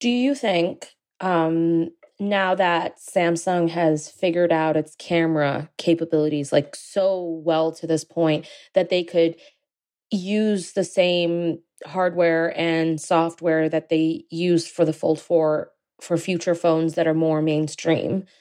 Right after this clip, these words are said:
'Cause we know the Fold four isn't for the m-, mainstream audience, right? Like, some of their other devices are more mainstream, um, like the S series.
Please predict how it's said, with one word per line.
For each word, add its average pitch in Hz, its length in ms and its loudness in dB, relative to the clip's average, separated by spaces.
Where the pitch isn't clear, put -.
'Cause 196 140 -2
we 240 100 0
know 247 180 2
the 226 80 -2
Fold 190 300 0
four 175 280 0
isn't 165 420 -2
for 170 160 0
the 160 80 0
m-, 160 400 -2
mainstream 160 460 0
audience, 143 500 -2
right? 143 220 0
Like, 160 200 -2
some 214 240 -2
of 202 80 4
their 185 120 4
other 175 240 0
devices 160 480 -2
are 156 100 2
more 156 220 0
mainstream, 151 800 0
um, 156 460 0
like 160 180 2
the - 100 0
S - 200 -2
series. 151 460 0